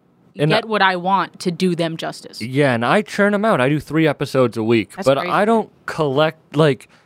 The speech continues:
Speaker 1: that's why I don't prepare questions. Like, I listen to
Speaker 2: I never prepare questions either.
Speaker 1: I just, I go in and I have a conversation because that's what I care about. And I also hang out with people afterwards. Like,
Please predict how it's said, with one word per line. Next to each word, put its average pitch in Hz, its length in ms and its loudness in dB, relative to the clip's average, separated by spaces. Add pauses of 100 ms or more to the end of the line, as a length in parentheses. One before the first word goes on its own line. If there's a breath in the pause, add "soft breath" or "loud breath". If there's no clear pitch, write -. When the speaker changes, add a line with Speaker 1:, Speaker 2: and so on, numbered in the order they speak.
(440 soft breath)
Speaker 1:
that's 175 200 0
why 196 160 2
I 151 140 2
don't 170 200 0
prepare 139 440 0
questions. - 840 -4 (340)
Like, 127 280 4
I 131 140 0
listen 147 540 0
to 139 400 0 (160)
Speaker 2:
I 214 100 2
never 247 220 2
prepare 254 320 0
questions 262 400 0
either. 311 200 -2
Speaker 1:
I 175 140 2
just, 170 320 -2
I 156 160 2
go 165 320 0
in 170 140 2
and 151 120 0
I 139 60 2
have 147 240 0
a 143 60 -2
conversation 147 920 0
because 123 340 0
that's 127 420 2
what 131 120 2
I 117 120 4
care 139 260 0
about. 117 300 0
And 135 100 -2
I 151 80 2
also 160 340 0 (280 loud breath)
hang 170 280 -2
out 175 220 2
with 127 240 -6
people 113 500 0 (520 soft breath)
afterwards. 113 880 0
Like, 131 440 0